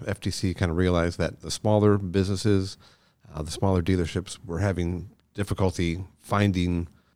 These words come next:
qualified people to help them kind of solidify their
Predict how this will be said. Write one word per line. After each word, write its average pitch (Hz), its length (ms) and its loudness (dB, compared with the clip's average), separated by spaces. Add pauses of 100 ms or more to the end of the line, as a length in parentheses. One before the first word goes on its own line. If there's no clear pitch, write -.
(160)
qualified 101 420 2
people 113 220 0
to 85 380 -4 (160)
help 92 220 -4
them 85 380 -2 (280)
kind 98 140 -6
of 80 60 -6
solidify 87 560 0
their 82 380 0